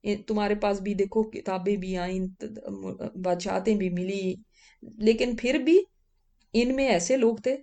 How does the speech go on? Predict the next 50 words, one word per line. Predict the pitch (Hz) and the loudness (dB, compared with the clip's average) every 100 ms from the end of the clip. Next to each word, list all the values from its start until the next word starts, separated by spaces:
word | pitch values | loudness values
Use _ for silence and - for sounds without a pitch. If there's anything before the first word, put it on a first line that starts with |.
| _ 185 | _ -4
बाज | 196 190 208 | 0 0 0
तो | |
ईमान | 254 226 208 202 | 2 4 4 2
लाए | 226 175 269 - _ _ - | 4 4 2 -2 _ _ -6
और | 208 | -2
बाज | 185 185 208 214 | 2 2 4 4
ऐसे | 190 214 | 4 2
थे | 220 | 2
जो | 220 214 202 | 2 2 4
रुक | 185 - | 2 2
गए। | 185 175 180 _ _ _ _ _ _ _ _ _ - | -2 -4 -8 _ _ _ _ _ _ _ _ _ -4
और | 202 | -2
सद्दा | 220 - 226 185 196 294 | -2 0 0 4 6 6
के | 285 | 4
अंदर | 254 294 | 0 -2
खुद | - 240 | 0 2
भी | 220 339 | 6 6
रुकना | 302 269 302 | 6 0 0
होता | 269 262 | 0 0
है | 311 349 - - | -4 -4 -8 -2
और | 240 | 4
दूसरों | 220 220 262 | 4 4 2
को | 277 | 2
भी | 269 | 2
रोकना | 240 185 185 | 2 2 -2
होता | 175 - - | -10 -12 -20
है। | 202 _ _ _ _ _ _ _ _ _ _ | -20 _ _ _ _ _ _ _ _ _ _
ना | 262 285 | 0 2
खुद | 277 | 2
मानते | 277 277 262 262 277 | 2 2 2 2 0
थे, | 294 | 0
ना | 262 | 0
दूसरों | 214 220 220 220 | 2 2 2 2
को | |
मानने | 208 190 180 180 | 2 -2 -4 -8
दिया। | 180 208 | -8 -6
"वकफ़ा | 247 254 247 226 | -4 -2 0 0
बि | 208 | 0
जहन्नम | 202 190 190 190 185 | -2 -4 -6 -4 -6
सईरा", | 185 190 185 185 | -6 -6 -2 -2
और | 185 | -2
काफी | 190 196 220 226 | 0 -2 2 4
है | |
जहन्नम | 214 202 190 202 208 | 4 2 0 2 2
की | 202 | 0
भड़कती | 190 180 - 202 | 0 0 0 -4
हुई | 190 | -2
आग | 185 185 208 | 0 2 2
इनके | 175 175 | 0 -4
लिए। | 185 214 | -8 -8